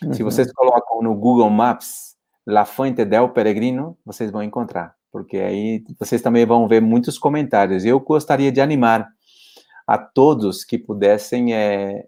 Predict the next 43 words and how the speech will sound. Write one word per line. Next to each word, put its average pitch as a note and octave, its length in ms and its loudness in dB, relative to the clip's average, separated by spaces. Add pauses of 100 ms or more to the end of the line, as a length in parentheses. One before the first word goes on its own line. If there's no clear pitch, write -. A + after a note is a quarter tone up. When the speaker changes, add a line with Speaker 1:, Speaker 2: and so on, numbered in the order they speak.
Speaker 1:
estar F#3+ 260 -4
preparando D3+ 520 -2
também, A#2+ 440 -4
é, A#2 120 -6 (200)
essa G#2 240 -4
jornada G#2+ 640 2
de A2 120 -6
caminhar, G#2 680 -4 (640)
porque G#2 320 -4
eu G2+ 200 2
acho G#2+ 180 0
que - 80 -8
é A2 40 0
uma G#2+ 100 -2
experiência G#2+ 680 -2
linda. G2+ 500 2
Eu F#2+ 100 2
gostaria B2 380 2
de B2 60 2
animar A#2 220 4
você A2+ 280 0
a A2+ 60 4
deixar A2 340 0
o A#2 60 2
teu G#2 180 2
carro A2+ 300 2
na A#2+ 140 4
garagem A#2 680 2 (180)
e C3 80 -4
começa D3 460 -2
a - 20 -10
treinar, G#2 460 0 (280)
começa B2 320 -6
a - 40 -12
caminhar. F#2+ 480 -4 (560)
E E3 60 -4
uma B3 120 -2
das D#4 160 -4
coisas B2 320 -2
gostosas G#2+ 640 -2
que - 140 -8
existe, G2+ 580 -4
né, A2 220 -4